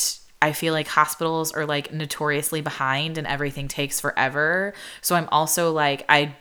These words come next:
I didn't, I didn't want her to, like, sit in the room and be anxious of, like, needing to be working or, like, needing to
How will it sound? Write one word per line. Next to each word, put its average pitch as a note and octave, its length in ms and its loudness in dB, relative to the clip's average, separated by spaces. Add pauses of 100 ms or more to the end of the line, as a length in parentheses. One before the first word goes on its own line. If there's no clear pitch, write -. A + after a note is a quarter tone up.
(300)
I D3+ 140 4
didn't, D#3 340 0
I D#3 140 4
didn't F3+ 200 0
want E3 220 4
her E3 360 4
to, D3 260 0
like, C#3+ 280 -2
sit - 560 2 (380)
in E3 120 0
the D3+ 100 -2
room D3 540 0
and C#3+ 260 -2
be D3 280 -2
anxious C#3+ 680 0
of, C#3+ 220 -4
like, C#3 240 -2
needing C#3 340 -4
to D3 140 -6
be D#3+ 120 2
working D#3 520 -2
or, C#3 120 -4
like, C3+ 240 -6
needing C#3 360 -4
to C#3 320 0